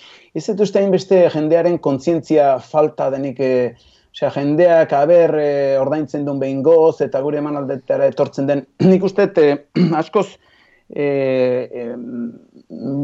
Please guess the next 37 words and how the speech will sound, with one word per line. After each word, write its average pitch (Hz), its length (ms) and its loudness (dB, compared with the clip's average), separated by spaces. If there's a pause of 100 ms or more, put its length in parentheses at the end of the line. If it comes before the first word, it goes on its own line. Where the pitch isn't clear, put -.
beste 165 260 0
era 175 100 4
batea 147 240 2
funtzionatzen 131 560 -6
dula 127 240 -6
honek, 131 240 -10
osea, 120 240 -6
que 117 300 -6 (220)
guri 165 440 2
tokia 180 380 0
kendu 165 500 -4
eit-, 139 380 -12
eh, 131 320 -12
egiten 147 260 -4
dit-, 143 440 -4 (120)
digute, 139 400 0 (880)
eh, 123 180 -8
lanean 143 460 0
nahi 156 140 0
dan 170 180 -2
hainbat, 143 560 -2
eh, 113 640 -8
en - 160 -20
fin, 135 200 -2
ez - 80 -14
dakit, 127 280 -2
korporaziok 143 880 2
edo 127 140 -6
enpresek 135 640 -6
edo, 120 220 -8 (500)
eh, 120 500 -2
ikusi 180 320 0
besti-, 156 400 -2
besterik 156 460 0
ez - 100 -4
dago, 160 200 4
ia 175 200 2